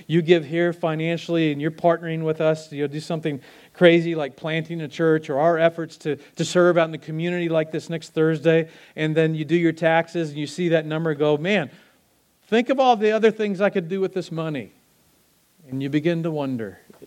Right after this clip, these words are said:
is it worth it? Is it true? And you'll never know if you allow doubt to take you out.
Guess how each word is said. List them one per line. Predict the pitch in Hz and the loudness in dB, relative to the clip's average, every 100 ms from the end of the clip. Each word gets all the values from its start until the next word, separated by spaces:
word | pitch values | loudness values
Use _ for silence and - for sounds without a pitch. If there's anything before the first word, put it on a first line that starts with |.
| - _ _ 143 | -20 _ _ -10
is | 127 160 | -4 -4
it | 143 | -2
worth | 151 131 | -4 -6
it? | 101 - _ _ _ _ _ _ _ _ 113 | -14 -20 _ _ _ _ _ _ _ _ -20
Is | 127 | -18
it | - | -14
true? | - | -12
And | 160 107 _ _ _ _ _ _ _ _ _ _ _ _ _ _ 135 127 | -12 -14 _ _ _ _ _ _ _ _ _ _ _ _ _ _ _ -8
you'll | 135 | -2
never | 147 160 | 0 0
know | 165 165 156 | 0 0 -2
if | 127 | -4
you | 135 127 | -6 -4
allow | 127 131 127 117 110 | -2 -2 -2 -4 -8
doubt | 139 123 110 | -4 -4 -6
to | - | -14
take | - 123 117 | -12 -10 -10
you | 113 | -12
out. | 110 101 - | -12 -14 -14